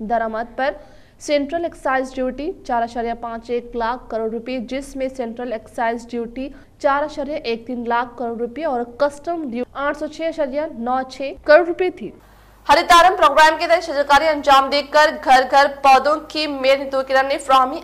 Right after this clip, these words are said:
अमल में लाई। निजामाबाद में नितू किरण शेखर ने हरितारम program के तहत division number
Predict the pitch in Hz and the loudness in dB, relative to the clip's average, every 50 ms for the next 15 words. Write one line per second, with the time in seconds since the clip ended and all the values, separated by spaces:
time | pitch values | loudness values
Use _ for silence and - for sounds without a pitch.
0 | - - 254 247 254 254 262 262 240 220 190 - - - - - - - - - | -2 0 0 2 2 2 0 0 -4 -6 -6 -6 -8 -12 -18 -20 -20 -20 -20 -14
1 | - 277 277 294 277 277 302 302 294 254 294 285 294 285 294 277 277 269 262 262 | -8 -4 -4 -4 -2 -4 -4 -6 0 2 4 4 4 2 0 -4 -4 -4 -6 -6
2 | 262 269 277 269 269 254 262 269 262 269 262 247 247 262 262 277 330 311 277 240 | -6 -8 -6 -6 -6 -4 -4 -4 -4 -4 -4 -4 -4 -6 -6 -8 -6 -4 -4 -4
3 | 247 240 - 247 247 233 240 247 226 247 233 208 208 240 240 240 240 233 254 233 | -2 -2 -2 -2 -2 -2 -4 -8 -6 -8 -8 -6 -2 -2 -2 -2 -2 -6 -8 -6
4 | 240 233 247 294 285 247 208 247 240 240 233 247 233 233 226 220 226 226 | -6 -4 -4 -6 -6 -6 -6 -4 -4 -4 -4 -4 -6 -6 -4 -4 -6 -6